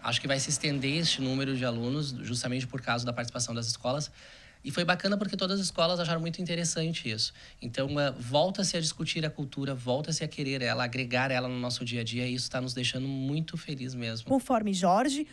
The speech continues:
Speaker 2: após o debate dos assuntos, serão elaborados projetos sociais, em seguida, encaminhados aos órgãos competentes.
Speaker 1: Constituir um projeto sólido, bem bacana, e levar ele a entidades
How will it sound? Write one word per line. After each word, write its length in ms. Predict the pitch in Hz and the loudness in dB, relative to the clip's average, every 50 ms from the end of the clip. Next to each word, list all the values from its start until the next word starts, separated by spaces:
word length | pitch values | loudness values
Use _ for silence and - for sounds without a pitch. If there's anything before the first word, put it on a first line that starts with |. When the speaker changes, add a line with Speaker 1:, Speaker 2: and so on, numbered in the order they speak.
| - - - | -10 -4 -2
Speaker 2:
após 380 | 240 233 - - 302 359 349 | -2 2 6 6 6 6 6
o 60 | 370 | 2
debate 440 | 294 311 285 240 262 262 254 - - | 0 0 2 2 2 2 0 0 0
dos 140 | 208 220 208 | 0 2 2
assuntos, 560 | 214 202 196 - - 330 330 381 - 403 392 | 2 2 2 2 0 -2 -2 -2 -4 -4 -4
serão 340 | - - 381 349 339 330 330 | -2 0 0 2 2 4 4
elaborados 640 | 330 330 320 302 302 320 320 320 311 302 285 - - | 4 4 4 6 6 6 6 6 4 2 0 -2 -2
projetos 580 | - 320 311 311 262 285 269 311 302 - 349 | 0 2 2 2 4 4 2 2 0 -2 -2
sociais, 800 | - - 330 320 - - 359 370 226 226 - 165 151 - - - - - - - - | -2 0 0 -2 -2 0 2 4 4 4 4 2 -2 -4 -8 -8 -12 -18 -16 -8 -2
em 100 | 196 202 | -2 0
seguida, 560 | 185 - 196 175 175 180 226 262 233 359 302 - - - 180 | 0 0 -2 -2 0 2 2 2 4 2 0 0 -4 -6 -4
encaminhados 800 | 294 349 403 - 427 403 392 392 359 240 202 208 202 247 254 285 | -4 -2 0 0 0 0 0 0 0 2 2 2 2 4 4 6
aos 300 | 262 285 330 330 269 254 | 6 6 4 4 6 6
órgãos 380 | 208 175 185 180 190 190 - | 6 6 6 2 0 -2 -2
competentes. 880 | - 214 202 - 247 - - 359 240 170 160 160 - - - - - - | -2 -2 -2 -2 -2 0 0 -2 -2 -2 -2 -6 -6 -8 -8 -8 -8 -6
Speaker 1:
Constituir 540 | - 170 160 - - - 196 180 196 208 233 | -6 -4 -4 -4 -4 -4 -4 -2 -2 0 -2
um 80 | 220 | -2
projeto 520 | 196 175 165 156 123 127 120 123 120 - 147 | -2 -2 -2 0 0 0 -2 -2 -4 -6 -8
sólido, 420 | - - 139 120 117 117 117 113 104 - | -6 -4 -2 -2 -2 -4 -6 -10 -10 -10
bem 180 | 117 147 165 190 | -8 -6 -4 -2
bacana, 520 | 185 170 160 - - 117 117 120 139 156 165 - - - - - | -2 -4 -4 -4 -6 -4 -4 -4 -4 -6 -8 -10 -16 -16 -12 -8
e 100 | 139 165 | -4 -2
levar 480 | 170 185 196 196 170 160 175 190 196 180 | 0 0 0 0 2 2 2 4 4 2
ele 320 | 151 143 139 143 151 175 190 - - - - - - - - - - - - - | 0 0 0 -2 -2 -4 -6 -8 -10 -10 -8 -8 -8 -6 -6 -6 -6 -4 -2 2
a 120 | - 160 165 | 4 4 4
entidades 800 | 165 170 - - 190 160 147 139 135 135 135 139 156 156 - | 4 4 2 2 2 4 6 6 6 4 2 0 0 0 0